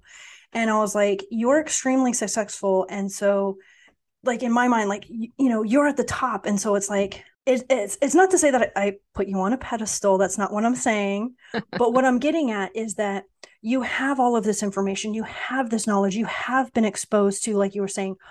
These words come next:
Speaker 1: Harvard and these, you know, like, these top, you have knowledge that I don't have. And yet you're humble. And you said this,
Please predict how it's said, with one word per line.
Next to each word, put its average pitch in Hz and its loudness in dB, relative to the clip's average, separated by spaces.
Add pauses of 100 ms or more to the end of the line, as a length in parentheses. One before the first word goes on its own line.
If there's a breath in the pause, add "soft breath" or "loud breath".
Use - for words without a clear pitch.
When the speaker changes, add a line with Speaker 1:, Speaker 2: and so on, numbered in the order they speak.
(220 loud breath)
Speaker 1:
Harvard 190 0
and 196 0
these, 196 -2
you 226 -2
know, - -6 (140)
like, 208 2 (420 loud breath)
these 247 2
top, - -2
you 269 4
have 302 0
knowledge 208 2 (320 soft breath)
that 208 2
I 220 4
don't 196 2
have. - -4 (580 loud breath)
And 226 4
yet 254 0 (480)
you're 254 2
humble. 233 4
And 196 2
you 202 0
said 247 -4
this, 190 0